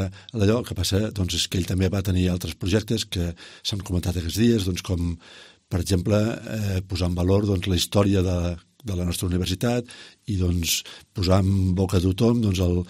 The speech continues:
el fet, doncs, que aquesta universitat és una de les universitats més antigues de, de l'estat espanyol i, en particular, doncs, la, la primera universitat dels territoris hispànics de la Corona d'Aragó.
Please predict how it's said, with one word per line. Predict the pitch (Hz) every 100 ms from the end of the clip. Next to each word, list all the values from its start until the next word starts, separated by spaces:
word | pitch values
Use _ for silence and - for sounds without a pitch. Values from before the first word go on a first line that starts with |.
| - - -
el | 123 92 85
fet, | - 101
doncs, | 92 92 92
que |
aquesta | 92 92 104
universitat | 92 95 95 - 95
és |
una | 101 104
de | 92
les | 90 87 -
universitats | 101 82 87 90
més | 90 87
antigues | 90 117 107 113
de, | 95 87 87
de | - - - 110
l'estat | 82 85 90
espanyol | - 104 120 139 - - _ _ _ _ _ - -
i, | 110
en | 95
particular, | 92 98 104 101 98 104 101 - -
doncs, | - 98 92
la, | 87 85 87 85 87 - - - -
la |
primera | 95 87 87 90
universitat | 92 85 92 101 101
dels | 98 90 -
territoris | - 87 85 90 92
hispànics | 87 - 92 92
de | 98
la | 92
Corona | 85 85 82
d'Aragó. | 85 90 95